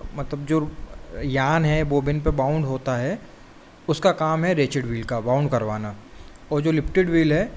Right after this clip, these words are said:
वो रिंग रेल, रिंग रेल को अप और down करवाने का काम lifted व्हील का होता है। ये पूरा mechanism है रिंग फ्रेम का। gearing के द्वारा हम उसको calculate करके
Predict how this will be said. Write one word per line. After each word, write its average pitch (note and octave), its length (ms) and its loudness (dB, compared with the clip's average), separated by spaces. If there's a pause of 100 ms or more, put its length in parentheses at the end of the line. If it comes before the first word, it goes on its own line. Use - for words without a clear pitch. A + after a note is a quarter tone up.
(260)
वो D3 120 2
रिंग D#3+ 240 4
रेल, D#3 220 4 (520)
रिंग D#3 220 6
रेल D3+ 260 10
को F#3 200 8 (340)
अप E3 220 10 (180)
और D#3+ 200 10
down C#3+ 260 8
करवाने C3+ 420 4
का E3 140 4
काम C#3+ 380 4 (1200)
lifted D#3 360 6
व्हील C#3+ 160 6
का C#3 120 6
होता B2 260 6
है। B2+ 80 4
ये C3+ 80 2
पूरा D#3 340 6 (500)
mechanism D3+ 640 6
है C#3+ 100 8
रिंग C3+ 180 4
फ्रेम C3 260 0
का। F3 220 2 (220)
gearing C#3 460 6 (420)
के C#3+ 100 0
द्वारा C#3 400 4
हम C#3 220 0
उसको D3 220 -2
calculate C#3 420 0
करके D3+ 360 -2